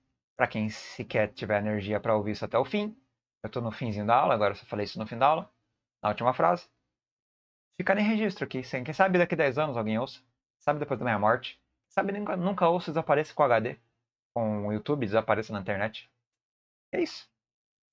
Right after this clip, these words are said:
Faz parte também. Assim como uma, um furacão atropela um estado inteiro e destrói casas, um vulcão destrói a, uma ilha, pode ser que a minha voz seja destruída pelo, pelo vento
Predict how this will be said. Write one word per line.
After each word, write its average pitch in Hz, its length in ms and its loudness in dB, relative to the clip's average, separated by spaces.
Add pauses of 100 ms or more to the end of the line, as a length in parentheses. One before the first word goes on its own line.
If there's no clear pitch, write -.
(220)
Faz - 100 -10
parte - 300 0
também. 95 200 -8 (1000)
Assim 165 200 -8
como 165 160 0
uma, 135 380 4
um 120 80 -2
furacão 139 400 2
atropela 120 680 4
um 101 180 -4
estado 107 340 2
inteiro 110 360 -2
e 101 40 -4
destrói 104 360 0
casas, 147 520 0 (440)
um 127 80 -6
vulcão 123 280 -2
destrói 117 280 0
a, 98 260 4
uma 101 220 0
ilha, 160 280 0 (1400)
pode 135 180 2
ser 147 120 0
que 147 260 0
a 107 240 6
minha 123 220 2
voz 127 260 2
seja 127 220 -4
destruída 135 400 -4
pelo, 117 340 -2
pelo 120 220 0
vento 113 340 -4